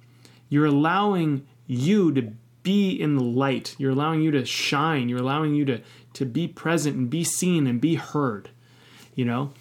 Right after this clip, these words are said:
And the thing is, is anytime you're inauthentic, you're not allowing yourself to be seen. You're not allowing yourself to be heard. And you're playing that role of being invisible or fitting in. And so I think, like, this whole law of, of authenticity, it's kind of like,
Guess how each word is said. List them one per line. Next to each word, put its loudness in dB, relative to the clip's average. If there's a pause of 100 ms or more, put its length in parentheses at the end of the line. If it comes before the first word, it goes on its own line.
(220)
And -2
the -2
thing 2
is, 2
is 0
anytime 0
you're 0
inauthentic, 0
you're 0
not 2
allowing 0
yourself -4
to -8
be -4
seen. -6
You're -4
not -2
allowing -2
yourself -6
to -14
be -6
heard. -6 (480)
And -2
you're 0
playing 0
that -2 (240)
role 2
of -4
being 2
invisible 0
or -4
fitting -2
in. -4 (680)
And -2
so 0
I 2
think, 2
like, -2 (240)
this 2
whole 0
law 2
of, 0 (360)
of -2
authenticity, -2 (960)
it's -4
kind -2
of -4
like, -2